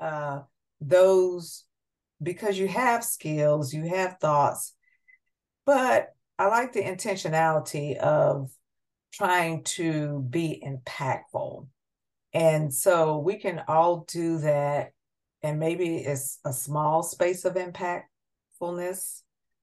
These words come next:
which is good, which is okay. All right. Um, because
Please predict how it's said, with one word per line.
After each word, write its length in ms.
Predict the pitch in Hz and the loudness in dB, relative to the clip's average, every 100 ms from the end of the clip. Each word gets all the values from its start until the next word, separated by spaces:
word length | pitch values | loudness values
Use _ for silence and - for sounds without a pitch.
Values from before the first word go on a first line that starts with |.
| _ _ | _ _
which 180 | 170 196 | -4 -4
is 140 | 240 - | -4 -2
good, 320 | 311 453 - - | 0 2 0 -2
which 160 | 196 | -4
is 120 | 277 311 | 0 2
okay. 600 | 320 320 349 403 - - _ _ - | 2 2 0 0 -4 -10 _ _ -8
All 120 | 180 | -4
right. 360 | 165 165 196 - _ _ _ _ - | 0 0 0 -4 _ _ _ _ 0
Um, 800 | 190 185 180 175 170 160 160 156 _ _ _ _ | 4 6 6 4 2 0 -4 -10 _ _ _ _
because 1200 | 208 196 226 208 202 196 185 180 170 - - - | -10 -4 4 8 10 10 10 8 6 -2 -6 -8